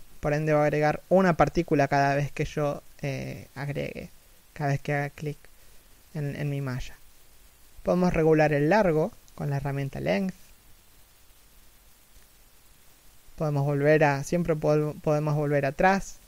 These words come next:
y apretar, eh, comb para curvarlas.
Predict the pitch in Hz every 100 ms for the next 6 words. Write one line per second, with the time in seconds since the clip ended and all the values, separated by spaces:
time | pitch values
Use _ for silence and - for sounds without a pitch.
0 | - 156 143 143 139 - - 143 139 147
1 | - - 175 147 139 - - - - -
2 | - - - _ - 165 165 - - -
3 | 135 139 139 139 135 151 - 156 165 180
4 | 156 160 170